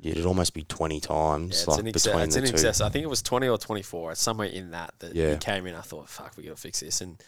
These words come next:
Speaker 2: it's funny, when you first said that, I've had someone before in a similar boat to you and hasn't done one since, um, that I know of at least, 'cause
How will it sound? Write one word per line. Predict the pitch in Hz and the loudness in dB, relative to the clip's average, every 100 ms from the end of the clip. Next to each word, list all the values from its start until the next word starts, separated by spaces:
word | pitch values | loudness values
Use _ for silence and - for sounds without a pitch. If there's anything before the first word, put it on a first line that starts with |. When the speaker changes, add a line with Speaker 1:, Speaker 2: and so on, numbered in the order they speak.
| _ _ _ _ | _ _ _ _
Speaker 2:
it's | 101 | -4
funny, | - 98 87 87 - | -2 -2 -2 -6 -4
when | 101 104 | -2 -2
you | 101 92 | -2 -4
first | - 98 90 - | -2 0 2 2
said | 87 85 | 0 -2
that, | 85 85 - _ _ | -4 -4 -6 _ _
I've | 90 92 92 | 2 2 4
had | 95 85 87 | -2 -2 -4
someone | - 90 87 | -6 -4 -8
before | 87 - 98 92 | -10 -2 2 2
in | 85 | 2
a | 85 | 0
similar | - 92 85 | 0 -2 -8
boat | 95 87 - | -6 -6 -8
to | 90 | -8
you | 85 | -8
and | 85 95 _ | -8 -16 _
hasn't | 104 90 87 | -6 -6 -2
done | 92 87 | -4 -2
one | 85 | -4
since, | - 87 78 - - - - - _ | -2 -2 -2 -6 -6 -20 -20 -20 _
um, | - 87 85 82 - | -6 -4 -4 -8 -10
that | 78 | -10
I | 73 | -8
know | 78 | -10
of | 73 | -10
at | 73 | -8
least, | 87 - | -6 -6
'cause | 82 | -8